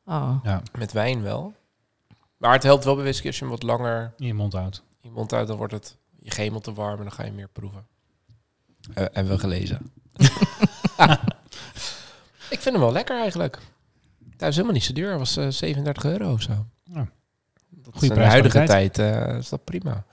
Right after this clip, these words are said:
Speaker 3: Veertig procent, misschien vind ik hem daarom lekker. Maar goed, dat is dus onze, eh,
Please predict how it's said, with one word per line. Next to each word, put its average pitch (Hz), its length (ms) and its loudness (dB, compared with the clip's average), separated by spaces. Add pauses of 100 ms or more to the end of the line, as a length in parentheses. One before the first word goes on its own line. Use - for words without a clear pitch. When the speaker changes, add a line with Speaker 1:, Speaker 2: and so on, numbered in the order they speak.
(640)
Speaker 3:
Veertig 170 260 4
procent, 117 380 2
misschien - 260 -4
vind 104 140 -10
ik 98 60 -8
hem 95 80 -6
daarom 92 160 -6
lekker. 98 280 -8 (1700)
Maar 165 100 2
goed, 170 220 8
dat 139 180 4
is 143 120 4
dus 135 180 2
onze, 135 320 0
eh, 104 280 4